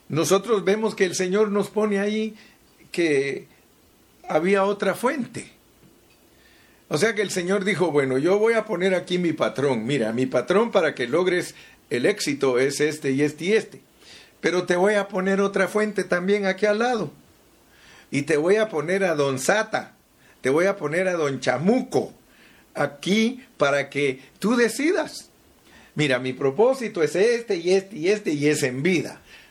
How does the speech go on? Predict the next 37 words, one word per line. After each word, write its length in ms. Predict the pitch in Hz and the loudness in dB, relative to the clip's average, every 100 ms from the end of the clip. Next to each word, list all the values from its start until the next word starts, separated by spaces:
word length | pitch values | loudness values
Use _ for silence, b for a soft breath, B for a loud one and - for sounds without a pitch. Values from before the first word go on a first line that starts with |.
| _ | _
Pero 440 | 135 131 120 120 117 | -2 0 0 -4 -4
fe-, 200 | 113 113 | -2 0
resulta 500 | 120 127 160 156 175 | 0 -2 0 0 0
que 120 | 147 | -2
aquí 180 | 123 143 | -2 0
hay 160 | 135 | 0
un 380 | 165 175 147 135 | 0 0 -2 -4
chamucón 680 | - 127 127 117 160 160 147 | -2 -2 -2 -2 0 0 -2
que 120 | 139 | -4
te 140 | 101 123 | -2 2
voy 160 | 139 | 2
a 120 | 151 | 2
poner 320 | 147 120 143 143 | 0 -2 2 2
a 60 | |
la 160 | 113 107 | 0 -2
par", 200 | - 151 | -2 -2
porque 280 | 131 107 B B - | -4 -6 B B -8
muchos 340 | 135 170 214 156 | -2 0 2 2
no 140 | 151 | 2
saben 320 | 147 139 151 | 2 2 0
que 120 | 143 | -2
les 180 | 123 113 | -4 -4
pone 360 | - 131 139 135 | -2 0 0 0
Dios 320 | 131 131 139 | 2 2 0
al 100 | 131 | -2
chamucón 600 | 123 113 113 110 131 151 | -2 -2 -4 -2 -2 0
allá 220 | 117 123 | 0 0
al 100 | 131 | 2
lado 360 | 147 170 131 143 B B B - _ | 4 2 -2 -6 B B B -20 _
para 240 | - 110 110 | -6 -2 2
ver 240 | 143 143 | 0 0
qué 120 | - | -2
hacen, 420 | 202 190 139 107 95 _ _ _ _ _ | -2 -4 -10 -14 -16 _ _ _ _ _
para 220 | 113 113 | -4 -2
ver 240 | 147 196 - | 0 0 -2
qué 120 | 175 | -4
hacen. 400 | 165 - 117 - | -4 -4 -10 -12